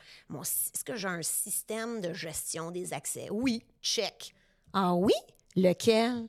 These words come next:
Comment tu le fais ? Il suit-tu le standard d'inscription ?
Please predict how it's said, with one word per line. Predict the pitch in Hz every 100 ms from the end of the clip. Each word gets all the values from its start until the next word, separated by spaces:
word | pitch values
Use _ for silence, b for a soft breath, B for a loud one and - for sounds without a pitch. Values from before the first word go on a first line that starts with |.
| B B -
Comment | 202 190 320
tu | 359 226
le | 165
fais ? | - 208 196 214 226 B B B
Il | 202
suit-tu | - 214 - 294
le | 240
standard | - 226 202 208 220
d'inscription ? | 214 214 - - 170 - - - 165 165 175